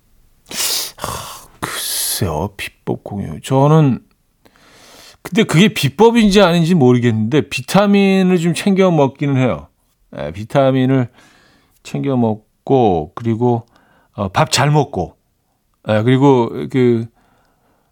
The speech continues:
어, 주기적으로 운동하고 뭐 그런 것들이 저는 분명히 그, 그 비결이라고 저는 생각을 하는데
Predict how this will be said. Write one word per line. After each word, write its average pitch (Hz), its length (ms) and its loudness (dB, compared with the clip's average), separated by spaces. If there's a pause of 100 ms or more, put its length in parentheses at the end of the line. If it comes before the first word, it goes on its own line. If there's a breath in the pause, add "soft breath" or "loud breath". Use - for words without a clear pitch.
어, - 160 -14 (140)
주기적으로 131 440 2
운동하고 127 640 2
뭐 135 140 0
그런 151 200 0
것들이 147 1000 2
저는 131 420 2
분명히 127 580 2 (360 soft breath)
그, 127 140 2
그 113 160 0 (140)
비결이라고 120 680 0
저는 120 300 0
생각을 139 400 -4
하는데 127 540 -6